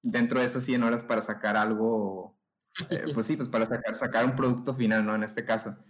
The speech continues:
Porque yo en mi, en mi mente decía, "Si, si, si de por sí yo, yo me estreso cuando son proyectos incluso un poquito más largos, no, no me, no me imagino yo dentro de cien horas", digo, no sé, en mi cabeza no, no cabía esta idea de, de, de, de poder llevar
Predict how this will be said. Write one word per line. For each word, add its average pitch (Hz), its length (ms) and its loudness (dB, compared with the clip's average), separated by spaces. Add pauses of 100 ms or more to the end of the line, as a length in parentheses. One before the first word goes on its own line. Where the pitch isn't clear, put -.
(120)
Porque 120 200 2
yo 127 160 4
en 120 140 4
mi, 117 180 4
en 117 80 4
mi 120 80 6
mente 120 300 4
decía, 120 360 0
"Si, - 280 -4
si, 107 600 -2
si - 260 0
de 120 60 4
por 131 280 2
sí 131 260 2
yo, 107 140 2
yo 113 160 2
me 120 100 4
estreso 120 400 -2
cuando 104 160 -4
son 104 160 -4
proyectos 113 460 -2
incluso 107 340 -6
un 107 60 -8
poquito - 340 -6
más 110 260 0
largos, 117 440 -4 (440)
no, 104 160 0
no 110 120 4
me, 113 160 4
no 117 140 4
me 117 60 4
imagino 117 440 4
yo 113 180 2
dentro 113 240 2
de 110 60 0
cien 117 240 0
horas", 147 220 0
digo, 104 280 0 (220)
no 156 80 2
sé, 170 280 2
en 123 100 4
mi 127 100 4
cabeza 131 340 2
no, 147 160 2
no 147 120 2
cabía 139 320 4
esta 135 260 0
idea 123 240 4
de, 123 180 0
de, 113 200 -4
de, 107 220 -4
de 110 120 -6
poder 113 300 2
llevar 123 440 2